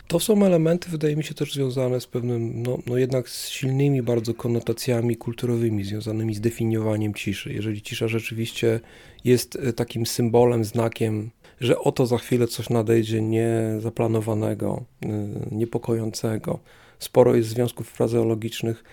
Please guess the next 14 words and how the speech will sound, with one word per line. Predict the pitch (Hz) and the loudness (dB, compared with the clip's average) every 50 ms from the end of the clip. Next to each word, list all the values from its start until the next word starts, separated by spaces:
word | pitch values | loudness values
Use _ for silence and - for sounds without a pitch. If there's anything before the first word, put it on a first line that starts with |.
| - - - | -20 -20 -18
z | - - | -18 -14
ciszą, | - - - 113 - 127 120 113 | -12 -10 -8 -4 -2 0 0 0
które | - - - 120 | 0 0 0 2
jednak | 120 117 113 117 113 | 2 4 2 0 0
wywołują | 110 120 117 113 117 117 117 117 120 120 117 120 120 - - - - - - - - | 0 -4 -4 -2 0 0 2 2 2 2 2 0 -2 -4 -10 -20 -20 -20 -20 -14 -6
wątpliwości, | 120 123 131 127 120 - - - 123 113 123 123 120 - - - 131 | 0 2 2 2 2 -2 -6 -4 0 2 2 2 2 0 -2 0 2
obawy, | 120 117 117 117 113 120 120 117 113 113 113 113 113 113 - _ _ _ | 4 4 4 2 2 0 0 0 0 -2 -4 -4 -4 -6 -8 _ _ _
a | - 117 | -4 -2
nawet | 110 113 110 104 113 - - | 0 0 0 0 -2 -4 -4
strach. | - - - 120 110 - - - - _ _ _ - - | -6 -2 2 2 2 2 0 -6 -20 _ _ _ -4 0
Jest | 233 214 - - | 0 0 2 0
też | 147 - - | -2 -2 -2
kilka | - - 139 120 - - 120 117 | -4 -2 -2 -2 0 0 0 0
oczywiście | 113 113 117 110 113 - - - - 113 | 0 -2 -4 -6 -6 -6 -6 -4 -6 -6